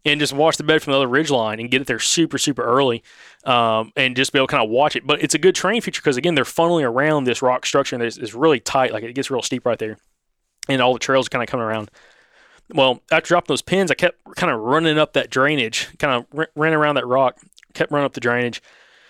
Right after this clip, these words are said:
and, uh, started finding some, uh, rubs from this year. Uh, nothing super, super impressive, but, you know, fresh rubs,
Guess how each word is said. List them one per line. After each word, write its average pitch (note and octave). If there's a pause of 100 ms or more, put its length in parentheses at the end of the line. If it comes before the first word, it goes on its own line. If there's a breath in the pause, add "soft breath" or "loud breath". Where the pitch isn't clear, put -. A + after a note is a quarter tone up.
(200 soft breath)
and, C3+
uh, A#2 (160)
started F#3
finding F#3
some, C#3+ (240)
uh, B2 (120)
rubs D3+
from C3+
this C3
year. B2 (120)
Uh, A#2+ (120)
nothing E3
super, D#3+
super C#3+
impressive, C3+
but, C3
you F3+
know, C3+
fresh D3
rubs, A#2+